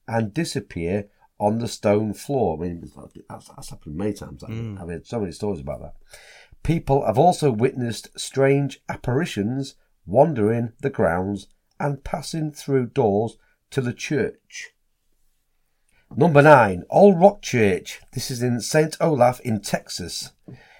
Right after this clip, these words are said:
Speaker 1: Uh, this rather pretty little church has been abandoned since nineteen seventeen and is miles away from any major towns. Unexplained voices have been heard in the pews.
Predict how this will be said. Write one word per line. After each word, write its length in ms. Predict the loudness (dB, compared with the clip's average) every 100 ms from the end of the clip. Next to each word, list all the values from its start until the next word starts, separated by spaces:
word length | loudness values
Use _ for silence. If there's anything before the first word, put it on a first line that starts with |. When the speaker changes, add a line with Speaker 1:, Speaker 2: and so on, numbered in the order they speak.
| _ 0
Speaker 1:
Uh, 280 | 4 4 4
this 320 | 0 -2 -6
rather 420 | 4 8 8 6
pretty 400 | 0 -4 -4 -4
little 300 | -4 -4 -6
church 480 | -6 -2 0 0 -2
has 160 | -6 -4
been 260 | -4 -4
abandoned 640 | 0 2 2 2 -2 -4 -6
since 320 | -6 -6 -4
nineteen 520 | 0 0 0 -4 -6
seventeen 800 | -4 -2 -2 -4 -6 -4 -4 -8 _ _ _ _
and 140 | -2 -2
is 140 | 0
miles 420 | 4 6 6 2 0
away 300 | 2 2 0
from 280 | -4 -4 0
any 340 | 0 0 -2
major 400 | -2 -2 -4 -6 -6
towns. 640 | -6 -6 -4 -6 -10 -14 _ _ _ _ _
Unexplained 720 | 4 4 2 -4 4 4 4 2
voices 500 | 0 0 0 -4 -2
have 180 | -4 -2
been 240 | -4 -2
heard 340 | 0 2 0 -2
in 180 | -2 -2
the 80 |
pews. 580 | -4 -2 0 0 -4 -10